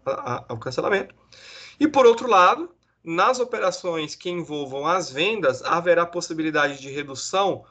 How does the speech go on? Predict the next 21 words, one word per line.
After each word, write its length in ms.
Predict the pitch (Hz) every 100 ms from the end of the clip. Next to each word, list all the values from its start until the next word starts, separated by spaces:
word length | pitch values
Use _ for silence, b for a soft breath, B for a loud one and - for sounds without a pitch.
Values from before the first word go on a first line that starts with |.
| b
pois 200 | - 196
existem 360 | 190 196 190 196
elementos 440 | 190 175 175 175
que 140 | - 170
reduzem 720 | 190 175 156 208 277 247 214
os 100 | 196
valores 380 | 196 180 165 170
das 220 | 185 190
vendas, 460 | 170 165 190 - b b
entre 260 | - 175 185
os 100 | -
quais 180 | 151
podemos 400 | - 180 180 185
ter 260 | - 139 131
ali 200 | 143 123
cancelamentos 640 | 113 131 - 127 120 113
de 140 | 151 208
vendas, 400 | 196 180 165 131
abatimentos, 640 | 127 131 - 185 170 165 143
descontos 500 | 131 - 180 208 -
concedidos, 800 | 190 185 190 175 165 165 -